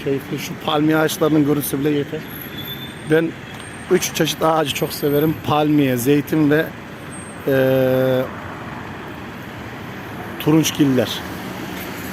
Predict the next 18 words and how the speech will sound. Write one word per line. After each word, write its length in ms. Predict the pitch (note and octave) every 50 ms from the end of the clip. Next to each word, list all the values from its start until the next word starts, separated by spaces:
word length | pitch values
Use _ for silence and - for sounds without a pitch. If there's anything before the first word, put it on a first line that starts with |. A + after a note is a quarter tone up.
| - - - - - - - - - - - -
Herhalde 360 | F3+ F3+ E3+ D#3 C#3+ D#3 D3
bunda 260 | D3+ D#3+ E3 D#3 D#3
da 120 | D#3 D3 C#3
bizim 300 | D3 C#3+ D#3 D#3 D3 B2+ - - - - - - - - - - - - - - - -
Konya'da 420 | D3+ D3+ D#3 D#3 D#3 D3 D#3 D3 C#3
büyümenin 340 | D3+ D3 D3 D3 D3 C#3+
etkisiyle 580 | C#3+ C#3+ - - C#3+ - - E3 D#3 C#3+ C#3 B2+
bizim 200 | C3+ C#3 D3 D3
oralarda 340 | C#3+ C#3+ D3 C#3 C#3 C#3 C3
bu 120 | C#3+ C#3+
ağaçlardan 480 | C#3 C3+ - - D3 C3+ B2+ C#3 C#3 C#3
olmadığı 360 | C#3+ D3 C#3+ C#3+ C3+ B2+ C3+
için 260 | C3 - - D#3+ D3 - - - - - - - - - -
olmayan 460 | C3 C#3 C#3+ C#3+ D3 D3 D3 C#3+ C#3
şeye 340 | B2+ - - C#3 C#3 D3+ D3+
özlem 440 | C#3 C#3+ C3 B2 C#3 D3 C#3+ C3+ B2
duyuyorum 400 | C3 B2 B2 A#2+ A#2+ A#2 A#2 A2+
galiba. 420 | A#2 A#2 A#2 A#2 A#2+ C3 D3